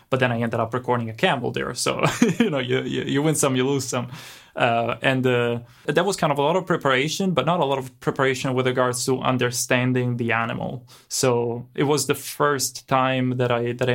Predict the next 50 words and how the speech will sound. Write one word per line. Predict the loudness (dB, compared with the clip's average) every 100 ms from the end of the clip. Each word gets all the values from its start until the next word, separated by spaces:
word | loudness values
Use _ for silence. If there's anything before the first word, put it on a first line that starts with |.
| 0
invested | 0 0 0 0
that | 0 0
much. | 2 0 -2 -6 -10 -20 -18 -2
And | 0 0 0
I | -2
think | 2 0 0
looking | -2 -2 0 0
back, | -2 -2 -4
I | -4
could | 0 -2
have | 0
played | 0 0 2
it | -2 -2
a | -2
little | 0 0
bit | 0
better. | 2 0 -2 -4
For | -6
example, | -2 0 2 0
later | 0 0 0
on, | 0 0 -2 -6 -20 -12 -2
I |
did | 0 2
something | 2 2 0 0
that | 0
was | 0 -2 -4 -4
a | 0
lot | 0 0
more | 0 0
local | 2 0 0 -2
when | -2 -4
I |
was | -2 -2
living | 0 0 -4
in |
the | -4
U | -4 -4 -4 -4
K, | -2 -2 -4
so | -4 -4 -4 -6
still | -8 0 0 0
in | -2
the |
U | -2 -2
K. | 0 0 -4 -10 -20 -20 _ 0
I | 2
ended | 4 2
up | 0
recording, | -4 0 2 2 2 0 0
uh, | 0 0 0 0
lions | 2 2 2 0 0 -2